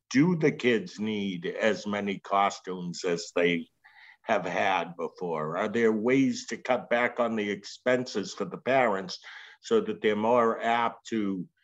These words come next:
pay for their dance lessons and register their kids? Because I think in the States anyway, maybe this way in Australia as well,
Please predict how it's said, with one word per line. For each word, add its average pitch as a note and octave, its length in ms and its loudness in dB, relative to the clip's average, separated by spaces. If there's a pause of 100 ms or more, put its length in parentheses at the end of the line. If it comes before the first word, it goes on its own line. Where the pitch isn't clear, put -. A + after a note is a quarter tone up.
(260)
pay B2 200 4
for A2 200 2
their G2 180 -2
dance A2 500 0
lessons F2+ 460 -2
and F#2+ 200 -2
register G2 600 0
their E2+ 220 -2 (120)
kids? - 480 0 (560)
Because A#2+ 320 -2
I A#2 140 4
think C#3 500 0 (280)
in A#2 640 4
the A2 180 2
States C#3 640 2
anyway, G2 520 0
maybe G2 440 0
this F2+ 300 -2
way F2 200 4
in E2 120 0
Australia F2 680 2
as D#2+ 220 -6
well, E2+ 400 2